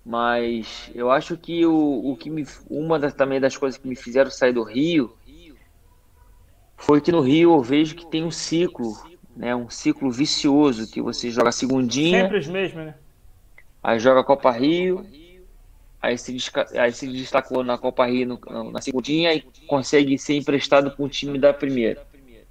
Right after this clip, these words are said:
Speaker 1: Aí vai jogando, aí passa o primeiro, segundo mês, aí joga, não joga, aí se destaca, não se destaca, acaba o contrato, aí consegue na segundinha, aí joga.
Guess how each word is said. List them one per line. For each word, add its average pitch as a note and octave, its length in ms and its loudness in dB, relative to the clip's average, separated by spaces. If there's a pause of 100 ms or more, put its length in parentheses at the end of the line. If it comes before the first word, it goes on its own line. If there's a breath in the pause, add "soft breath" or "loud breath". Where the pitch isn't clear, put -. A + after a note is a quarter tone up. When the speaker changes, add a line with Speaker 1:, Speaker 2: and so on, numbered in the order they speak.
(1080)
Speaker 1:
Aí D3 920 2
vai C#3+ 260 6
jogando, C#3+ 500 0
aí D3+ 60 -2
passa C#3+ 240 -2
o - 60 -20
primeiro, D#3 380 -2
segundo C3+ 340 -10
mês, D#3 380 -4
aí C#3 100 -2
joga, D3+ 320 0
não C3+ 120 -6
joga, D#3+ 760 0
aí C3 160 -10
se - 160 -18
destaca, C#3 360 -4
não C3+ 60 -14
se - 160 -18
destaca, D#3 480 -6 (460)
acaba C3+ 260 0
o - 40 -16
contrato, D3+ 640 -4
aí C#3 120 0 (200)
consegue C#3+ 360 -6
na C#3 80 -10
segundinha, A#2+ 720 -8
aí A#2+ 140 -2
joga. A2 280 0